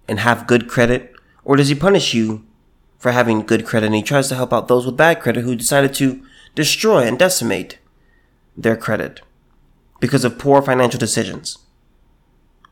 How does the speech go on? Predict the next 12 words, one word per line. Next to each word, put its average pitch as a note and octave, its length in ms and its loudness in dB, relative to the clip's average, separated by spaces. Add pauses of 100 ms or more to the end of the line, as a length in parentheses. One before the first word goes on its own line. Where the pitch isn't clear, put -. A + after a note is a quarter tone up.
(3750)
So D3 600 0
recently, A2+ 680 0 (760)
a, A#2 360 2
uh, G2+ 420 -2 (260)
Martha C#3 380 2
Raddatz, A2+ 760 -4 (640)
um, G2+ 600 2 (1500)
she C#3 440 2
was A2+ 720 0 (1200)
doing B2 400 0
an B2+ 80 -2
interview, A2+ 480 -2